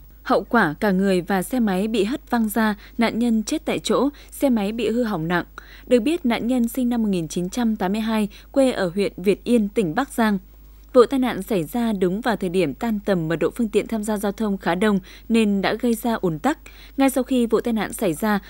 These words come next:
lực lượng cảnh sát giao thông công an huyện Văn Lâm, Ban an toàn giao thông huyện đã có mặt để phân luồng, điều tiết giao thông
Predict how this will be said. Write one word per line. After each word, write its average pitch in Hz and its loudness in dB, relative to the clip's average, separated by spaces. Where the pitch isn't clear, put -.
lực 220 0
lượng 190 0
cảnh 190 -2
sát 285 -6
giao 262 -2
thông 247 -2
công 233 0
an 226 -2
huyện 208 -4
Văn 220 0
Lâm, 208 4
Ban 254 2
an 254 -2
toàn 208 -2
giao 226 -4
thông 220 -4
huyện 202 2
đã 185 0
có 190 -2
mặt 233 -2
để 175 -2
phân 233 -4
luồng, 190 2
điều 202 6
tiết 294 -4
giao 233 -2
thông 214 2